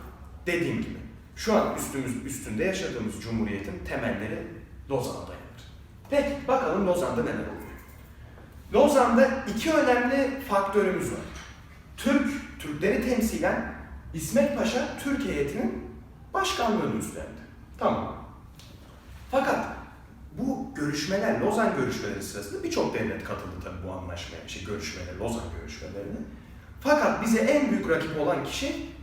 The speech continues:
Lord Curzon'du. Lord Curzon kim? İngiltere'nin Lozan'daki temsilcisi. Lord Curzon bizim başımızı çok ağrıtacak bu görüşmeler sırasında. Hatta kapitülasyonlar meselesinde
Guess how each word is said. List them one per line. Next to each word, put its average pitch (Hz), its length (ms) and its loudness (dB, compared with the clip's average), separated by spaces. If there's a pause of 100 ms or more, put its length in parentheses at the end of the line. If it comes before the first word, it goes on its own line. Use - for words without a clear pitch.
(420)
Lord 220 240 4 (140)
Curzon'du. - 520 0 (360)
Lord 220 300 4
Curzon 165 360 2
kim? 277 160 -2 (440)
İngiltere'nin - 680 0 (180)
Lozan'daki - 600 2
temsilcisi. - 540 -4 (1200)
Lord - 280 6
Curzon 240 360 4
bizim 233 220 4
başımızı 165 420 2
çok - 240 -4
ağrıtacak - 460 -10 (400)
bu 143 80 -8
görüşmeler - 540 -4
sırasında. - 500 -10
Hatta 233 520 4
kapitülasyonlar 190 840 0
meselesinde 113 840 -2